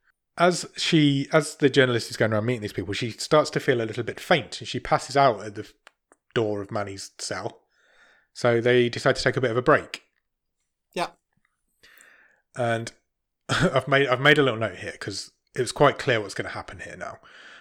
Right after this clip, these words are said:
Speaker 1: And I've put,
Speaker 2: Uh,
Speaker 1: "Getting
Speaker 2: it's
Speaker 1: the
Speaker 2: quite
Speaker 1: best"
Speaker 2: clear. I,
Speaker 1: Go
Speaker 2: I
Speaker 1: on.
Speaker 2: just, before you say that, I just say it's quite clear straight away that she's wearing a terrible wig.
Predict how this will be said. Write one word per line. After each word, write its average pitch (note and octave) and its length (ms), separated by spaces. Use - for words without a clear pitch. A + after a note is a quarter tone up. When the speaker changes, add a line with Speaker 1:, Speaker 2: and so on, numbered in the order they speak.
Speaker 1:
And A#2 120
I've A2+ 140
put, A#2 240
Speaker 2:
Uh, - 80
Speaker 1:
"Getting D#3+ 180
Speaker 2:
it's - 20
Speaker 1:
the E3 60
Speaker 2:
quite F3+ 120
Speaker 1:
best" D3+ 140
Speaker 2:
clear. D3 200
I, C#3 80
Speaker 1:
Go A#2+ 100
Speaker 2:
I G#2+ 40
Speaker 1:
on. C#3 80
Speaker 2:
just, D#3 160
before E3 160
you C#3+ 60
say A#2+ 180
that, F2+ 140
I A2 60
just C#3 220
say C3 120
it's G#2 100
quite C#3 300
clear B2 180
straight A2+ 260
away F#2 440
that G#2+ 340
she's A#2 300
wearing G#2 260
a G2 40
terrible G#2 440
wig. A2 320